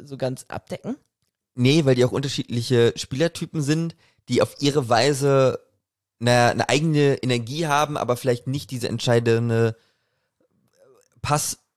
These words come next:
Speaker 2: und Spiel und diese entscheiden-,
Speaker 1: Die
Speaker 2: entscheiden-
Speaker 1: Entscheidungs-, Entscheidungsfindung ist
Speaker 2: Ge-, genau,
Speaker 1: anders.
Speaker 2: Entscheidungsfindung ist wahrscheinlich das, das richt-, das richtige Wort in je, je nach, je nach Situation. Genau, Camavinga kommt eher über das, über das Körperliche, übers Ballgewinne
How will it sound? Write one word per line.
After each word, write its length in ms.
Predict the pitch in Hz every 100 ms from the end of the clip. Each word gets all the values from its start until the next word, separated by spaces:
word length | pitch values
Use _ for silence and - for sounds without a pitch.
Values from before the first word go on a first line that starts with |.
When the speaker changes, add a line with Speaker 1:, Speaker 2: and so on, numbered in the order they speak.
| _ _
Speaker 2:
und 320 | 120 127 123 - _ _ _ _ -
Spiel 420 | - 131 135 131
und 180 | 123 123
diese 180 | 117 -
entscheiden-, 1600 | 123 - - - - - 127 147 147 131 127 123 123 120 120 - _ _ _ _ _
Speaker 1:
Die 80 | 170
Speaker 2:
entscheiden- 340 | 165 151 160 170
Speaker 1:
Entscheidungs-, 200 | - -
Entscheidungsfindung 720 | 160 160 147 143 170 156 139
ist 180 | 135 -
Speaker 2:
Ge-, 60 | 143 131
genau, 120 | 127
Speaker 1:
anders. 120 | 143
Speaker 2:
Entscheidungsfindung 500 | 123 131 143 135 131
ist 40 | 123
wahrscheinlich 300 | - 123 120
das, 240 | 117 -
das 200 | 120 -
richt-, 180 | 120 -
das 140 | 120
richtige 360 | 123 131 117 110
Wort 320 | 117 127 - _ _ _ _ _ _
in 340 | - 131 127 101
je, 200 | 113 117 -
je 160 | 120
nach, 180 | 120 117 -
je 140 | 117
nach 100 | 117
Situation. 600 | 117 113 110 117 90 82 -
Genau, 200 | 110 101
Camavinga 400 | 120 117 120 135
kommt 220 | - 120
eher 160 | 123 127
über 160 | 117
das, 220 | 113 110 -
über 120 | 110
das 120 | 107
Körperliche, 460 | - 143 151 139 117
übers 120 | 110
Ballgewinne 560 | 113 131 131 131 127